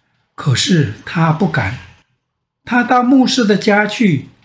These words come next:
请求牧师让她在家里帮佣、祷告、请求上帝的原谅。有一天，女孩已经坐在教堂里喽，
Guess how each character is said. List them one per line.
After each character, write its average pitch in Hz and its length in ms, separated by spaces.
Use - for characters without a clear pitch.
请 160 300
求 170 240
牧 247 260
师 196 460
让 226 260
她 214 180
在 226 180
家 208 240
里 160 160
帮 170 380
佣、 156 340
祷 151 300
告、 190 440
请 190 340
求 185 200
上 220 400
帝 247 200
的 196 180
原 170 260
谅。 185 300
有 127 160
一 196 100
天， 156 440
女 196 200
孩 220 140
已 226 100
经 254 200
坐 277 200
在 262 140
教 262 280
堂 240 280
里 190 160
喽， 180 640